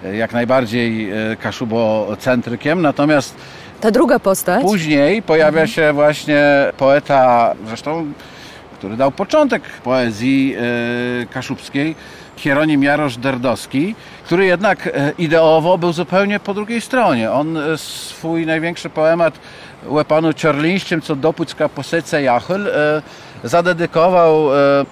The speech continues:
Speaker 1: Kraszewskiemu i pisze w nim, że jego marzeniem jest, żeby bracia Kaszubi mówili kiedyś tak jak, e,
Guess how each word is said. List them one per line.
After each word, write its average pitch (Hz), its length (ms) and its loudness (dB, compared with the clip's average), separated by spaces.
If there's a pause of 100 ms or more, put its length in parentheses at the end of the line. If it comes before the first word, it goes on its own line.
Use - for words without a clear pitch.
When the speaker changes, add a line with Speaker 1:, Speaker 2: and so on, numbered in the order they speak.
Speaker 1:
Kraszewskiemu 147 1200 -4
i 190 460 -2
pisze 190 340 -2
w 139 100 -4
nim, 175 280 -2
że 175 200 -2
jego 170 240 -2
marzeniem 165 560 0
jest, 160 260 -2
żeby 151 380 -4 (300)
bracia 165 340 0
Kaszubi 180 500 -6
mówili 156 460 -4
kiedyś 180 440 -4
tak 160 180 -2
jak, 151 300 -2
e, 139 240 -4